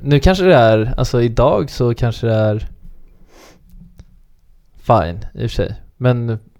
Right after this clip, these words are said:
för massa år sedan så var det ju en stor skillnad på T V-skådisar och filmskådisar.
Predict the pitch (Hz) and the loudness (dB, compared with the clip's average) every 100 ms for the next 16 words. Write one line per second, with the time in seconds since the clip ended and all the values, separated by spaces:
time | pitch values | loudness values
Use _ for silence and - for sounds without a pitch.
0 | _ _ - 120 113 113 113 165 127 - | _ _ 0 0 2 0 0 2 2 0
1 | 110 107 107 110 107 107 - - 147 107 | -4 -2 0 0 -2 -4 -6 -2 0 0
2 | 107 120 110 107 - 107 101 104 104 - | -2 -2 -4 -2 0 0 -2 -2 -4 -2
3 | 139 117 101 104 98 80 101 101 98 107 | 0 0 -2 -6 -6 -6 -6 -6 -8 -10
4 | - _ _ - 110 - 135 117 - - | -16 _ _ -6 -6 -4 -4 -2 -6 -10